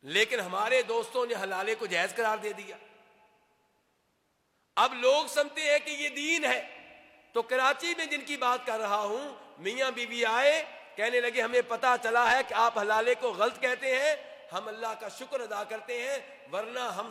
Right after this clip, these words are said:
سوچ رہے تھے کہ ہم دین اسلام ترک کر دیں، مرتد ہو جائیں، ہمیں ایسے دین کی ضرورت نہیں ہے جس میں بغیرتی کا اتنا بڑا عمل موجود ہو۔"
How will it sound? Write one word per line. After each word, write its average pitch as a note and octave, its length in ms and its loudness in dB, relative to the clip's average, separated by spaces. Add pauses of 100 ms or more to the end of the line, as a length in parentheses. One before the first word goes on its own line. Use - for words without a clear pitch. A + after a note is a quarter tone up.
سوچ B3+ 300 2
رہے B3 220 0
تھے C4 180 -4
کہ C4 100 -8
ہم G#3+ 140 -2
دین G#3 220 -10
اسلام A3+ 440 -4 (100)
ترک C#4+ 220 0
کر B3+ 140 -2
دیں، D#4 160 -2
مرتد C4+ 420 2
ہو D4 100 0
جائیں، D#4 240 0 (240)
ہمیں C4+ 180 2
ایسے C#4 240 2
دین C#4 280 -8
کی C#4+ 80 -8
ضرورت C#4+ 320 -6
نہیں F4 220 0
ہے E4+ 160 8 (240)
جس G#3+ 220 -6
میں A3+ 100 0
بغیرتی G#3+ 520 -2
کا A#3+ 100 0
اتنا A#3 320 0
بڑا G#3 680 0
عمل A3 220 2
موجود D#3 320 -10
ہو۔" - 80 -20